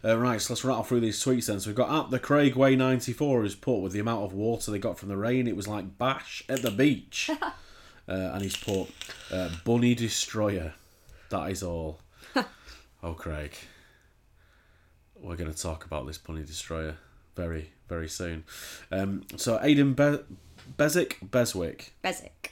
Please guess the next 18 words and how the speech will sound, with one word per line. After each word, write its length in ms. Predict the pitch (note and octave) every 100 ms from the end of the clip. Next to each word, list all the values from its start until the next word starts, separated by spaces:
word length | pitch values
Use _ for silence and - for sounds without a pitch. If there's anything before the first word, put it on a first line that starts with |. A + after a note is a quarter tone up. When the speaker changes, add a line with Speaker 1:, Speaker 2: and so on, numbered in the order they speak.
| -
Speaker 1:
Bezic. 220 | G2+ D#2+
Speaker 2:
I 80 | F#3+
would 200 | F#3 E3+
say 300 | - C#3+ E3
Bezic. 340 | D#3+ D#3 G3 -
That 160 | E3+
was 120 | E3+ D#3+
Speaker 1:
Bezic. 400 | F2+ E2+ - - -
Speaker 2:
Bezic 400 | G3 F#3+ - -
was 320 | E3 - - -
our 320 | F3 E3 E3
ex-housemate, 720 | - - - G3+ - D#3 D#3+
was 100 | D#3+
a 40 |
Bezic, 360 | - D#3+ F3+ G3+ - -
remember? 320 | - F2 F#2+
Speaker 1:
He 100 | A2+
was, 440 | G2+ F#2+ E2+ -